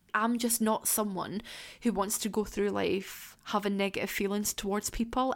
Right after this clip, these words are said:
It hurts you more than it hurts them, I promise you. And I know it might feel like, "Oh, but I'm giving in to them if I'm, like, be friends with them again or make up with them." It'll only ever hurt you. Do you really think they're sitting there distraught over the fact yous have fallen out? I mean, maybe,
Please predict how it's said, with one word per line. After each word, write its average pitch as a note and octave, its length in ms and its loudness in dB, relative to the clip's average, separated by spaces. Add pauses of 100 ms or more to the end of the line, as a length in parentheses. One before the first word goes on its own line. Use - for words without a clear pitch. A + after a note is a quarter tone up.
It - 120 2
hurts - 420 -2
you A3+ 300 4
more G3+ 200 4
than G3+ 160 0
it - 80 -4
hurts - 320 -4
them, F3 320 0
I G3 60 -4
promise F3+ 500 -2
you. - 120 0 (500)
And G#3+ 120 4
I G#3+ 40 6
know A3 200 6
it - 60 0
might A3+ 220 2
feel G#3 220 0
like, F#3+ 280 0
"Oh, G#3 120 4
but F#3 120 0
I'm G3+ 140 0
giving G3 260 0
in F#3+ 140 0
to - 160 -4
them G#3 260 2
if G3 220 -4
I'm, F#3+ 340 0
like, F#3 300 -2 (320)
be A3+ 100 2
friends G#3 360 0
with A3+ 120 -2
them G#3+ 140 2
again A3+ 360 2
or G3 120 2
make G3+ 260 0
up - 140 -2
with A3+ 140 -2
them." B3 220 0 (440)
It'll B3 320 4
only B3 340 4
ever A#3 180 0
hurt - 260 -2
you. G#3+ 240 2
Do G3+ 140 -4
you A3+ 120 6
really A#3 240 2
think B3 300 -2
they're A#3 180 2
sitting G#3+ 400 0
there F#3 240 0 (340)
distraught G#3 460 4
over G3 180 0
the G3 80 -4
fact - 320 -2
yous G#3 140 0
have G3+ 100 -2
fallen G3 360 0
out? G3+ 200 0
I - 60 0
mean, G3 260 2
maybe, A#3+ 480 0